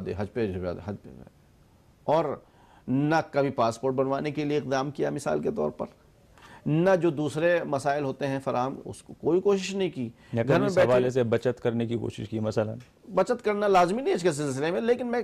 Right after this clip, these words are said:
Speaker 1: ایک بات عرض کر رہا ہوں کہ انسان جو چیزیں لازمی ہوتی ہیں، مثال کے طور پر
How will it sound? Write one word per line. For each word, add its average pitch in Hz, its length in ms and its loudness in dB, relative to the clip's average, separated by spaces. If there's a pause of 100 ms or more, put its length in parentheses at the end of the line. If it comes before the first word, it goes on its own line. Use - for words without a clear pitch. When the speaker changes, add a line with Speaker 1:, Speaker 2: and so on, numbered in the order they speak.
Speaker 1:
ایک 143 180 -6
بات 170 320 2
عرض 139 200 -4
کر 143 140 0
رہا 131 80 2
ہوں 214 180 0
کہ 220 120 2
انسان 190 420 0
جو 190 140 6
چیزیں 190 360 -2
لازمی 165 360 4
ہوتی 170 240 -2
ہیں، 180 80 -2
مثال 185 260 4
کے 185 100 2
طور 185 180 2
پر 196 200 2